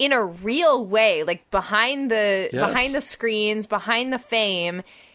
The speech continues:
Speaker 1: Here's a real friendship that, like,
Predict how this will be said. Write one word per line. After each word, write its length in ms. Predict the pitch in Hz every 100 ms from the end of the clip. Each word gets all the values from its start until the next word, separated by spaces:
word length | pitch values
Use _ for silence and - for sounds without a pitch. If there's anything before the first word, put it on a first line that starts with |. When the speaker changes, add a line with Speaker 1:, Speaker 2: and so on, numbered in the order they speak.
| _
Speaker 1:
Here's 460 | - 277 285 262
a 80 | 233
real 340 | 214 226 254 247
friendship 600 | - 226 320 - 240 -
that, 220 | 202 202
like, 340 | 196 185 -